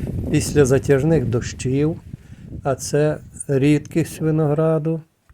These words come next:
Ягоди вагою від дев'яти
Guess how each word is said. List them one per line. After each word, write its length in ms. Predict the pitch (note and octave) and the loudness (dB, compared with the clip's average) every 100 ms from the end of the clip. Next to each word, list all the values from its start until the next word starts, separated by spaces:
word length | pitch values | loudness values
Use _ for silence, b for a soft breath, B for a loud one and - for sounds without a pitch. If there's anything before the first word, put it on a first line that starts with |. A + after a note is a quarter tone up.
| _ b b b b b - | _ b b b b b -2
Ягоди 580 | C3 E3 F3 B2+ B2+ C#3 | 4 6 6 4 4 4
вагою 640 | B2+ C3+ B2+ D3+ B2+ A2+ - _ _ _ - | 4 4 6 6 6 2 -4 _ _ _ -2
від 220 | B2+ B2 | 0 2
дев'яти 760 | D3 D3 D3+ - F3 E3 C3 | 4 6 4 2 2 4 4